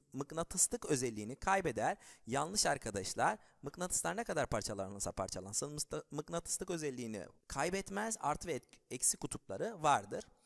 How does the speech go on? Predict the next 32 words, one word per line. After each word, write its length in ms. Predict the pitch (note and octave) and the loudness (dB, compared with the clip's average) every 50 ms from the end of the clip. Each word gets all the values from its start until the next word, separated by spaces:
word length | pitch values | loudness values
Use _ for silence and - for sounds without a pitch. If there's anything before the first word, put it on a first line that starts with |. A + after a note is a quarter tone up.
| - - - - | -20 -20 -10 -8
Vitaminler 560 | A#2+ A#2+ - D#3 C3+ C3 A2+ G#2 G2 A2 D3+ - | -6 -2 0 0 0 0 -2 -4 -4 -4 -2 0
özellikle 460 | - D#3 D3+ E3+ F#3 A3 - - A#3 | 0 0 0 -2 -4 -6 -6 -4 -4
meyve 240 | G#3 F#3+ F#3 F#3 G3+ | -2 0 0 2 4
ve 60 | A3+ | 6
sebzelerde 580 | A3 - G3 E3+ D#3 E3 D#3 D#3 D#3 E3 F3 E3+ | 6 6 4 4 4 2 2 2 0 -2 -2 2
daha 180 | F3+ F3+ G3 G3 | 2 2 4 2
çok 240 | - - A2+ - | 2 0 -2 -2
bulunur. 340 | - G2 G2 G2+ A#2 E3+ A3 - - - - - - - | -4 -6 -4 -2 -2 -2 -2 -2 -6 -14 -20 -20 -2 4
Doğru 260 | C#3 D3+ D#3 D3 C#3 | 6 6 8 8 6
arkadaşlar. 720 | B2+ A2 G#2 - G2 G2+ G2 F#2 - - A#2 C#3 F#3 G3 | 4 2 0 -2 -8 -10 -10 -10 -6 -4 -2 -2 -2 -2
Vitaminler 420 | E3+ D#3 - C3+ A#2+ A2 G2+ G2+ G2 | -4 -6 -6 -4 -4 -4 -6 -8 -6
meyve 240 | G#2 A2+ B2 A#2+ | -4 -2 0 0
ve 60 | A2+ A2 | 0 0
sebzelerde 540 | - G#2+ G2+ G2+ G2+ F#2+ F#2 F#2+ F#2+ F#2 | -2 -4 -4 -6 -6 -6 -6 -8 -8 -6
daha 140 | G2 G#2 G#2+ | -4 -4 -4
fazla 320 | - - B2+ C3+ C#3+ D#3+ D#3+ | -4 -4 -4 -4 -2 -2 -2
bulunur. 340 | E3+ F3 F#3 G3 A3 A#3+ - - _ _ _ - - _ _ _ _ _ | -2 0 0 0 0 0 -2 -6 _ _ _ -20 -20 _ _ _ _ _
Yedinci 360 | B2 C#3 D#3 E3+ F3+ F#3 A3 | -2 -2 -2 -2 -2 0 2
soru, 240 | G#3 - D3 A#2 G#2+ | 2 4 4 2 2
sigara 340 | - - D3 E3 G3+ A#3+ C4+ | 0 -2 -2 -2 -2 -2 -2
içmediği 500 | C#4+ A#3+ - - G#3+ G3 D3+ A#2+ A2 G#2+ | -4 -4 -4 -4 -4 -4 -4 -4 -4 -2
halde 480 | A2+ A#2 G#2+ G2+ F#2 F#2 G2+ - - - _ _ _ _ - A#2+ | -2 -4 -4 -4 -6 -8 -8 -8 -8 -8 _ _ _ _ -6 -4
dumanından 520 | C3 C#3+ E3 G#3 C4 B3+ A3+ A3 A3+ A#3 A#3 | -2 0 0 0 0 -2 -2 -4 -4 -6 -4
etkilenen 460 | - F#3 - - F#3+ F#3 F#3 F#3+ G3 F#3+ | -6 -6 -6 -6 -4 -4 -4 -4 -4 0
kişiye 240 | - - - F#3 | 0 0 0 0
pasif 360 | F#3 - - G3 - A#3 A#3 A3 | -2 -4 -2 -2 -2 -4 -4 -4
içici 320 | - - C#3 - A2+ G2+ | -4 -4 -2 -2 -4 -4
denir. 320 | G2 G2 G#2 C3 F#3 - - - - - - - | -6 -6 -4 -4 -6 -6 -8 -14 -20 -20 2 6
Doğru 220 | C#3 D3+ D#3 D3+ | 8 8 10 8
arkadaşlar. 760 | D3 C3 G#2+ - - F2 F#2 G2+ - - - B2 C3+ F#3 G#3 - - - - - _ | 8 4 4 0 -6 -10 -10 -8 -8 -4 0 2 2 2 2 -2 -6 -14 -20 -10 _
Sekizinci 440 | - - C3 A#2 B2+ C#3+ E3 F#3+ G#3+ | -2 -2 -2 -2 -2 -4 -2 4 6
soru, 380 | - - D3+ A2+ G2 G2 C#3 | 6 8 8 6 4 0 -2